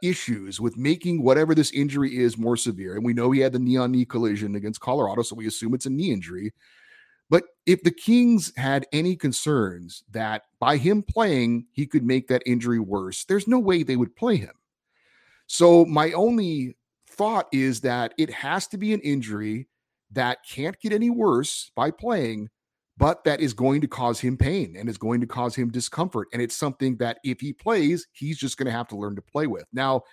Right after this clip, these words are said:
again, I'm no trainer, I'm no doctor. That's something that's way out of my, uh, pay grade comfort zone.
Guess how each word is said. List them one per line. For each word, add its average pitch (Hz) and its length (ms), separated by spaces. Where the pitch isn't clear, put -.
again, 120 320
I'm 143 220
no 180 160
trainer, 185 440
I'm 147 160
no 180 140
doctor. 143 480
That's 120 280
something 135 340
that's 113 200
way 127 280
out 131 100
of 123 80
my, 127 380
uh, 120 260
pay 135 200
grade 113 300
comfort 135 420
zone. 90 320